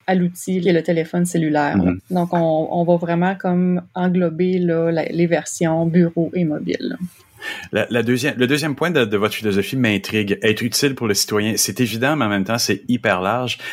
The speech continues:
Speaker 2: Qu'est-ce que vous
Speaker 1: Oui.
Speaker 2: entendez par là pour, euh, de, à, à, au niveau du design système ?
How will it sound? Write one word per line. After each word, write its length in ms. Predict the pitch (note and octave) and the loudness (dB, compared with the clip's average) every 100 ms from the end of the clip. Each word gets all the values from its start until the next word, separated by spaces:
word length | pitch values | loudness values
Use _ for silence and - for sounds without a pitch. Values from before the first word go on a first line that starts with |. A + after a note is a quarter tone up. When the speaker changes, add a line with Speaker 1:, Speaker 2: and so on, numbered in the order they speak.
| - | -6
Speaker 2:
Qu'est-ce 180 | D3+ D3+ | -4 -2
que 80 | A#2 | 0
vous 120 | A2+ | 2
Speaker 1:
Oui. 40 | |
Speaker 2:
entendez 380 | G2+ G2+ F#2 G2 | 0 0 -2 -2
par 200 | B2+ E2+ | 0 0
là 160 | F#2 A2+ | 0 -2
pour, 300 | - F2 F2 | -4 -2 -2
euh, 220 | D2+ D#2+ | -2 -2
de, 80 | D2+ | -2
à, 140 | D2+ - F2 - | -2 0 -2 -2
à, 80 | F#2+ | -2
au 80 | |
niveau 180 | F2+ F2 | 0 0
du 100 | F2 | 0
design 240 | E2+ F2 F2 | -2 -2 0
système ? 440 | - - A2 | 0 0 -4